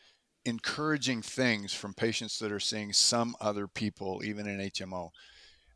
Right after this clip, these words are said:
Uh, it's getting a little bit better than it was, say, ten years ago, twenty years ago. Uh, in other words, um, I'm, I'm having more people, uh, postmenopausal women who, say, go in to get their pap smear, 'cause I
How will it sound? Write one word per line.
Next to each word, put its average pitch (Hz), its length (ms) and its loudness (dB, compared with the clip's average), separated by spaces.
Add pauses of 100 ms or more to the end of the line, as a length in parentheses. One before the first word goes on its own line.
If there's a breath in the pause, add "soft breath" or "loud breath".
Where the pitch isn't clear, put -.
(100)
Uh, 98 340 6
it's 113 220 0
getting 127 260 6
a 104 40 2
little 113 240 2
bit 107 240 -4
better 104 260 8
than 92 140 -6
it 95 80 -8
was, 98 320 0
say, 92 160 0
ten 101 220 -4
years 95 220 -10
ago, 92 200 -6
twenty 92 220 -10
years 90 200 -10
ago. - 180 -12 (560 loud breath)
Uh, 98 220 0
in 110 120 2
other 120 180 6
words, 98 520 -4
um, 95 500 -2
I'm, 101 180 -4 (100)
I'm 104 140 -2
having 107 320 2
more 113 260 0
people, 101 640 -6 (160)
uh, 92 280 -2 (520)
postmenopausal 104 640 2
women 101 320 -6
who, 98 320 -10 (200 soft breath)
say, 101 220 2
go 101 220 -2
in 98 80 -2
to 98 80 -4
get 95 140 0
their 95 100 -2
pap 104 260 4
smear, 92 440 -6 (260 soft breath)
'cause 110 120 2
I 107 100 10